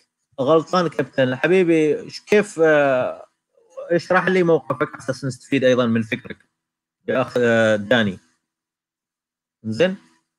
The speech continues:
خلنا نشوف داني إيش يقول عشان ناخذ من فكره. نعمل مقارنة أخرى بعد مقارنة واحدة. معلش شباب، أعرف ما بقدر أعمل لكم كل المقارنات. آم، لكن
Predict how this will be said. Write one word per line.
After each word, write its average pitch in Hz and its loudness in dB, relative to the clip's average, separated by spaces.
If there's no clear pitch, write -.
خلنا 160 0
نشوف 139 -2
داني 147 2
إيش 156 -2
يقول 175 0
عشان 143 -2
ناخذ 131 0
من 120 0
فكره. - -4
نعمل 180 2
مقارنة 180 2
أخرى 190 2
بعد 147 0
مقارنة 165 2
واحدة. 165 0
معلش 143 2
شباب، 131 4
أعرف 135 0
ما 139 0
بقدر 131 -2
أعمل 123 -2
لكم 113 -8
كل 123 -6
المقارنات. 117 -2
آم، 110 2
لكن 139 0